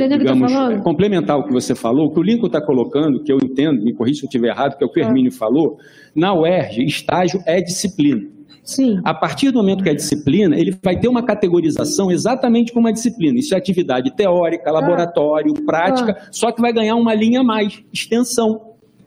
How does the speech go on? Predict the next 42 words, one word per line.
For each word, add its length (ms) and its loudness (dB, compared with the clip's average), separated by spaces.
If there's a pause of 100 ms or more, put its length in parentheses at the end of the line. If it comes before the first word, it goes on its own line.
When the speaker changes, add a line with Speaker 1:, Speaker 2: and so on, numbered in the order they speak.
(180)
Speaker 2:
Então, 340 0
se 140 -2
você 300 0
entende 440 2
que 100 -2
esse 200 -4
estágio 480 -2
vai 180 0
ter 240 -2
obrigatoriamente 1400 2 (320)
uma 140 2
atividade 500 0
extensionista, 720 0
vai 140 0
lá 180 0 (300)
as 240 2
horas 240 2
que 80 -10
você 100 -2
colocou, 460 0 (160)
cem 280 0
por 140 -2
cento, 360 0
cinquenta 360 -2
por 140 -6
cento, 200 -2
você 120 -2
vai 160 0
marcar. 680 -2
Se 140 -4
você 340 0
julga 300 0
que 160 -2
não, 320 2
você 120 -2
vai 100 0
botar 280 -2
que 80 -4
é 20 2
uma 100 0
atividade 480 -2
prática, 580 -6